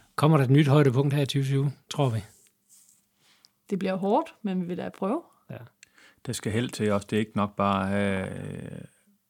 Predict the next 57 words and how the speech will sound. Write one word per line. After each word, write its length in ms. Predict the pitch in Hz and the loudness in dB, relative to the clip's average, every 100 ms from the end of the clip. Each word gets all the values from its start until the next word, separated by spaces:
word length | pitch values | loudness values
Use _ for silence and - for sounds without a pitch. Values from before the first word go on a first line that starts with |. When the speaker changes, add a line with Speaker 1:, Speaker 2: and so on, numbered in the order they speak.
| - | -12
Speaker 3:
en 100 | 101 | -8
hurtig 280 | 101 98 95 | -4 -4 -2
bil, 300 | 101 98 95 | -4 -4 -4
eller 440 | 90 90 95 95 - _ _ - | -6 -6 -8 -12 -16 _ _ -12
det 100 | - | -4
kræver, 260 | 104 110 | -2 0
at 80 | 98 | -2
man 400 | 92 92 98 104 - _ _ _ _ - | -4 -4 -6 -8 -14 _ _ _ _ -4
gennemfører 380 | 110 117 - 101 | -2 0 0 -2
alt 100 | 104 | 0
løb, 160 | 107 92 | -4 -4
og 80 | |
man 120 | 92 92 | -4 -6
skal 180 | - | -6
være 100 | 92 | -6
med 160 | 92 98 | -2 -4
i 20 | |
toppen. 320 | 98 98 - - _ - | -4 -6 -6 -12 _ -10
Speaker 1:
Ja. 100 | 104 - - _ _ _ _ _ _ _ _ - | -10 -10 -20 _ _ _ _ _ _ _ _ -20
Speaker 3:
Og 100 | - | -14
så 120 | - | -12
skal, 260 | - - 87 - | -10 -12 -12 -10
ja, 80 | 92 | -8
man 140 | 98 | -4
må 80 | 101 | -4
selvfølgelig 240 | 101 127 | -2 -4
ikke 100 | 113 | -4
udgå, 280 | 104 101 95 | -4 -4 -6
fordi 220 | - 95 | -6 -8
hvis 140 | 95 - | -6 -4
man 120 | 107 | -4
udgår, 260 | 110 98 92 | -2 -4 -4
så, 520 | 101 98 95 92 95 | -4 -2 -2 -4 -8
så 180 | - 107 | -10 -6
er 160 | 101 98 | -4 -6
det 100 | 101 | -6
kørt. 300 | 92 90 - _ _ _ _ - | -8 -8 -14 _ _ _ _ -20
Speaker 2:
Ja. 40 | - _ _ _ _ - | -20 _ _ _ _ -14
Så 120 | - | -8
er 80 | 190 | -6
pointen 260 | - 190 98 | -4 -2 0
Speaker 3:
Fordi 120 | 98 | 2
der 60 | |
Speaker 2:
væk. 80 | 98 | 2
Speaker 3:
er 180 | 95 95 - - - _ - | 2 -2 -6 -20 -20 _ -8
så 140 | - | 0
mange 280 | 107 104 104 | 2 4 2
i 40 | |
år, 180 | 101 95 | 2 2
der 140 | 92 92 | 0 -4
vil 80 | |
være 120 | 92 90 | -4 -8
bydet 320 | - 98 98 | -8 -4 -4
ind 100 | 95 | -4
til 200 | - 101 | -6 -8
det, 100 | 90 | -8
så 320 | 95 90 90 | -10 -10 -10